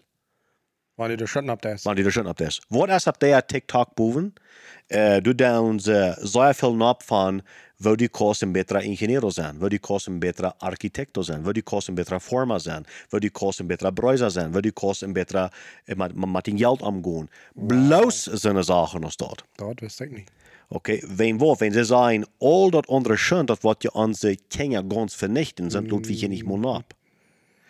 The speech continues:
Speaker 2: Und das ist Jen gesagt geworden, ich seh nicht, so, was du nu glaubst, dass das reich ist, so eine Sachen gesetzlich zu verboten. Ich, ich, ich seh nicht, ich glaub nicht an so. Aber danach muss ich sagen, ich ko-, ich muss das einfach beistehen, dort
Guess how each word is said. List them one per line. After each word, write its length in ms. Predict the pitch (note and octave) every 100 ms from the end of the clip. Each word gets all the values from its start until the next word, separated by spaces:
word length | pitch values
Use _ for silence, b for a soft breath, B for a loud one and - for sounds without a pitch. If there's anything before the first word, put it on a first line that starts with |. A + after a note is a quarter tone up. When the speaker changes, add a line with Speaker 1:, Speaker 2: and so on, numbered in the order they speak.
| b b b
Speaker 2:
Und 180 | G2+ G2
das 280 | F#2 G2+ -
ist 40 | - _
Jen 200 | - F#2+
gesagt 340 | G2 G2+ B2 -
geworden, 420 | F#2 E2 E2 E2+ - -
ich 200 | F#2+ -
seh 200 | G#2+ G2
nicht, 320 | G2 F#2+ -
so, 140 | - G2
was 340 | G2 F2 F2+ E2+
du 100 | E2+
nu 360 | E2 D#2+ D#2 D2+ b b b -
glaubst, 340 | G2 G#2+ -
dass 140 | - E2+
das 100 | F2+
reich 260 | G#2+ A#2+
ist, 520 | - F2 F2+ - - _ _ _ _
so 140 | -
eine 120 | G#2 G2+
Sachen 420 | G#2 G#2 G#2 F#2+
gesetzlich 600 | F2 G2+ G2 - F#2+ -
zu 100 | -
verboten. 480 | G2 F#2 A2+ F#2 - F#2
Ich, 180 | -
ich, 220 | - - -
ich 100 | -
seh 120 | F#2+
nicht, 120 | G2
ich 80 | - -
glaub 200 | G#2+ G#2+
nicht 200 | G2 -
an 180 | E2+
so. 260 | E2+ G#2 D3 b b b b -
Aber 220 | A#2 G#2+
danach 480 | G#2 C3+ E3+ A#2 G2+
muss 160 | A2 G#2+
ich 100 | -
sagen, 360 | B2+ A#2+ F#2
ich 160 | F2+ F#2+ -
ko-, 200 | A#2 G#2
ich 60 | G#2
muss 160 | G2+ F#2
das 160 | G2+
einfach 200 | G2 F2+
beistehen, 540 | - C3 - E2 F2+ A#2 B B B B B B
dort 340 | - F#2+ F#2